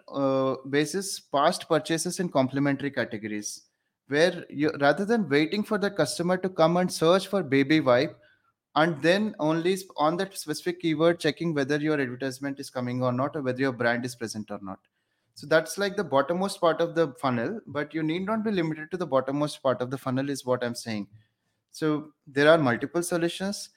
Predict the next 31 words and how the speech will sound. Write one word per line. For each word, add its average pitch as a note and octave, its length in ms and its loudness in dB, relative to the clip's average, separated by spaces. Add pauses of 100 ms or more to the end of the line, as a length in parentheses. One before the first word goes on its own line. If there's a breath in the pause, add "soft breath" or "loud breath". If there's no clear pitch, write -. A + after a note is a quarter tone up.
(560)
The A#2+ 100 -4
journey C3 380 2
is G3 120 -2
complex. F3+ 720 0 (100)
Each E3+ 180 -4
solution D#3 500 -2
solves C#3+ 300 0
for D#3 100 -6
a D3+ 40 -8
certain C3+ 300 -4
part B2 240 2
of B2+ 100 -8
the C3 80 -4
journey. B2 420 -2 (420)
I'm C3 140 -4
just D#3 240 -6
asking D#3 400 0
a D#3 240 -2
very, C3+ 320 -2
very D3 220 0
high B2 240 2
level, C#3 300 0
broad B2+ 440 2
awareness D3 480 4
of C#3 140 0
this C3+ 160 -4
fact. - 300 -6 (500)
So E3+ 300 0 (180)
summary G#3+ 380 4
is G#3 160 4
this, C3+ 400 4